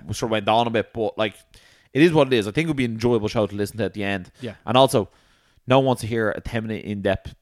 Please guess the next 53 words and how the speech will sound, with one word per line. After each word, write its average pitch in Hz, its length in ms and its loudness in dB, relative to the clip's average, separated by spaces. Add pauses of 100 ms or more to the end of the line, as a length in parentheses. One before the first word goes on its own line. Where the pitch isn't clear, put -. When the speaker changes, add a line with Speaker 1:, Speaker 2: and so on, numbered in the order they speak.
(160)
Speaker 1:
breakdown 101 500 -2
of 92 540 -6 (560)
McDonald 98 420 -4
versus 95 240 -6
Fitch - 460 -10
when 98 120 -10
they 92 60 -12
didn't 92 160 -12
watch 90 200 0
it. 90 80 -16 (200)
Speaker 2:
Yeah, 160 80 -4
well, 156 80 -2
at 160 60 -4
least 180 140 -6
the - 40 -12
people 160 220 -8
who 151 140 -2
are 127 140 -6
loyal 120 300 -4
and 110 80 -8
listening 117 280 -10
now, 113 220 -6
they 113 100 -12
get 117 200 -6
to 110 220 -8
understand 113 460 -10
where 123 200 -2
we're 120 80 -6
sort 120 200 -14
of 110 80 -16
trying 120 160 -10
to, 113 100 -10 (180)
we're 135 60 -8
trying 127 200 -8
to 120 40 -10
take 135 340 -8
Speaker 1:
Yeah. 117 160 0
Speaker 2:
from, 117 160 -12 (400)
we're 127 60 -18
trying 135 160 -8
to 117 40 -6
take 127 160 -6
a - 20 -14
few 131 160 -8
apples 120 280 -8
from 117 180 -14
these 120 220 -10
trees 120 500 -10
and 113 120 -12
then 113 200 -8 (360)
go 120 200 -2
with 117 240 -4
that. 110 220 -12